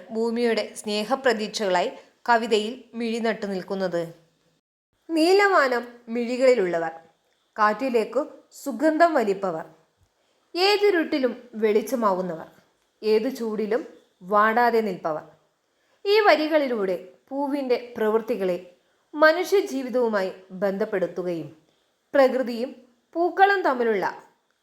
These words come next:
മാതൃപുത്രി സ്നേഹബന്ധത്തിൻ്റെ മനോഹാരിതയെ കണ്ണി ചേർക്കുകയും ചെയ്യുന്നു. നെറ്റിയിലെ മാംഗല്യ സൂചകമായ കുങ്കുമപ്പൊട്ടായി വാടാമലരായി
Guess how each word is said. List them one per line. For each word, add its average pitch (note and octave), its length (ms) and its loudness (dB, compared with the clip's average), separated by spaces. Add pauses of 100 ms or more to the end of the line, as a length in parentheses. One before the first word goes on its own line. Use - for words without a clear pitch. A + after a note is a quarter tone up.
മാതൃപുത്രി A#3 800 0 (260)
സ്നേഹബന്ധത്തിൻ്റെ G3+ 960 -2 (600)
മനോഹാരിതയെ C#4+ 840 2 (560)
കണ്ണി E4 380 0
ചേർക്കുകയും F#3+ 560 -2 (220)
ചെയ്യുന്നു. F3 380 -8 (1300)
നെറ്റിയിലെ B3 560 2 (560)
മാംഗല്യ E4 500 4 (100)
സൂചകമായ G#3+ 640 -4 (420)
കുങ്കുമപ്പൊട്ടായി C#4 840 0 (640)
വാടാമലരായി B3+ 840 4